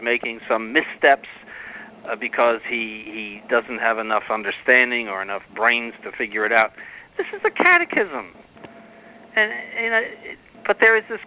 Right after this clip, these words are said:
constant chorus from the conservatives, uh, i-, the, the Novus Ordo conservatives, to excuse these modernists. And this weakens the, any kind of resistance that they give to this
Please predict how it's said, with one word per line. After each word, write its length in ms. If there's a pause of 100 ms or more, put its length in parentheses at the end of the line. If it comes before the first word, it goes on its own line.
constant 720 (380)
chorus 500 (720)
from 520
the 280 (100)
conservatives, 880 (560)
uh, 240
i-, 400
the, 240
the 80
Novus 340
Ordo 240
conservatives, 720 (160)
to 120
excuse 720 (220)
these 260
modernists. 560 (720)
And 180
this 220
weakens 720 (260)
the, 360
any 280
kind 240
of 80
resistance 680
that 180
they 100
give 380
to 80
this 180